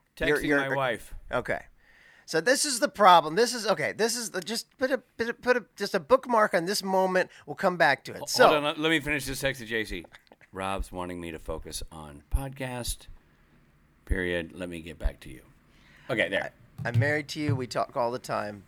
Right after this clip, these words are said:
Speaker 1: No, you're
Speaker 2: I
Speaker 1: not.
Speaker 2: haven't
Speaker 1: You're not
Speaker 2: talked
Speaker 1: married to me.
Speaker 2: I've
Speaker 1: Oh,
Speaker 2: talked
Speaker 1: you're saying that's what I could have texted to
Speaker 2: Exactly. I
Speaker 1: Yeah.
Speaker 2: haven't talked to Rob in ten days. Anyway, so, uh, so th-, there I was at this bar. I'd had a couple sips, but I wasn't, uh, I wasn't tipsy yet.
Speaker 1: Well, I want you to answer the one other follow-up question I wa-, I had, which was, did you have dinner? 'Cause I need to know:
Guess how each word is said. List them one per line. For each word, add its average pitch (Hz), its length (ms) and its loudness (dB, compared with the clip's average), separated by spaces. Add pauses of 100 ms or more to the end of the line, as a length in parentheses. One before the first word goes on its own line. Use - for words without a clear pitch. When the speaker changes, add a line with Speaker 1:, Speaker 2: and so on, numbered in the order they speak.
(180)
Speaker 1:
No, 277 120 4
you're 330 120 8
Speaker 2:
I 180 40 6
Speaker 1:
not. 170 100 10
Speaker 2:
haven't 208 120 6
Speaker 1:
You're 254 80 10
not 285 80 12
Speaker 2:
talked 226 80 8
Speaker 1:
married 160 120 12
to 139 60 6
me. 196 340 8 (220)
Speaker 2:
I've 117 160 -6
Speaker 1:
Oh, 143 160 12
Speaker 2:
talked 175 100 10
Speaker 1:
you're 165 120 10
saying 170 220 8
that's 131 180 4
what 131 80 4
I 127 60 4
could 113 120 2
have 104 100 0
texted 110 280 0
to 104 60 -4
Speaker 2:
Exactly. 90 400 -4
I 65 40 -16
Speaker 1:
Yeah. 78 140 -12
Speaker 2:
haven't 107 180 -8
talked 127 220 0
to 127 60 -6
Rob 123 280 2
in 120 120 -6
ten 117 240 -4
days. 131 460 0 (720)
Anyway, 165 420 2
so, 151 400 2
uh, 135 460 4
so 135 420 0
th-, 127 160 -4
there 160 160 4
I 190 40 2
was 165 220 0
at 151 120 -10
this 151 160 -8
bar. 104 560 -6 (120)
I'd 113 200 -2
had 123 200 2
a 135 60 -4
couple 156 300 -4
sips, 160 360 -6
but 123 140 -4
I 131 80 2
wasn't, 143 380 -4
uh, 113 200 0
I 110 140 -2
wasn't 123 400 -8
tipsy - 360 -10
yet. 87 220 -8
Speaker 1:
Well, 170 140 8
I - 20 12
want 196 140 10
you 196 60 6
to 185 60 8
answer 170 200 4
the 147 140 6
one 156 220 6
other 143 140 2
follow-up 143 320 6
question 113 260 0
I 113 40 0
wa-, 110 240 0
I 113 80 -2
had, 113 240 -2
which 104 160 -10
was, 107 220 -4
did 120 200 -4
you 120 120 -4
have 107 240 -2
dinner? 95 240 -6
'Cause 127 160 -2
I 127 40 2
need 147 140 0
to 139 60 0
know: 120 240 0